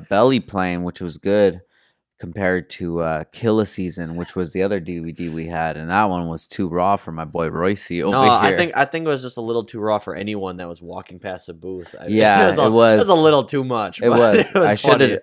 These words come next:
Speaker 1: I shoulda grabbed Paid in Full, but I couldn't find it. The one that I had the poster
Speaker 2: Yeah.
Speaker 1: of, that movie's my favorite hood movie, but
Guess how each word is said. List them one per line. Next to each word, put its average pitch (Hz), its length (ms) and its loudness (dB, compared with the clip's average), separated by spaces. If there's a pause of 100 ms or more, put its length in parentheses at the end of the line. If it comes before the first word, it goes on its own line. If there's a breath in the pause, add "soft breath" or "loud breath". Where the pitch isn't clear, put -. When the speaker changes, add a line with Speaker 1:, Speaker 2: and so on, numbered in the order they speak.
Speaker 1:
I 104 100 2
shoulda 120 260 2
grabbed 98 400 2
Paid 98 240 -2
in 90 160 -6
Full, 92 560 -4
but 98 100 0
I 98 80 2
couldn't 95 300 -4
find 92 280 -4
it. 80 120 -10
The 92 60 -2
one 101 120 -2
that 98 120 -2
I 92 40 -2
had 95 180 -2
the 85 60 -6
poster 101 460 -4
Speaker 2:
Yeah. 131 240 0
Speaker 1:
of, 92 60 -16 (320 loud breath)
that 110 200 2
movie's 92 380 -4
my 87 140 -6
favorite 85 400 -2
hood 87 200 -6
movie, 82 340 -12
but 80 420 -12